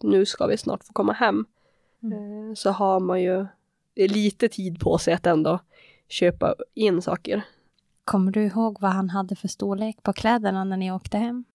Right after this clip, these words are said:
Speaker 1: Jag tror att han hade storlek fyrtio, men de var för stora. Om jag inte missminner mig. Antingen fyrtiofyra eller fyrtio, men, eh, kläderna var alldeles för stora i alla fall.
Speaker 2: Men hur var det att lägga en så liten bebis i babyskyddet?
Speaker 1: Ja, han kändes ju jättestor.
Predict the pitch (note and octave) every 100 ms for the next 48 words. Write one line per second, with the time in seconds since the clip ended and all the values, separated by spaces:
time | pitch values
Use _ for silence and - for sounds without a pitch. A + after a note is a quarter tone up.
0 | _ C4 - - D4 C#4 B3+ A#3+ B3 -
1 | C4 B3 - - C#4 - _ - A#3+ A#3+
2 | B3+ B3 - B3 - C4 A#3+ G#3 B3 -
3 | _ _ B3+ B3+ B3 A#3 B3 A#3+ - -
4 | B3+ B3+ C4 C4 B3+ - _ _ _ _
5 | _ B3 A#3 B3 A3 G#3+ A3 G3+ F#3+ F#3+
6 | G#3+ - _ G3 G3+ G3+ G3 F#3+ G3 G3+
7 | A3+ G3 G#3+ F#3 F3+ F3+ F#3 F#3 F#3+ -
8 | G3+ F#3+ F#3 F#3 A#3 G3 - _ - -
9 | - - B3+ A3+ C#4 C4 C4 C4 B3 C4
10 | A#3+ A#3+ - - C4 B3+ B3+ - - C4
11 | A#3 A#3+ B3 A3 - A3 A3+ A3 A3+ -
12 | A#3+ A3+ A3 A3 _ G#3+ E3+ D3 D#3 E3
13 | D3 - G3 - - - A#3+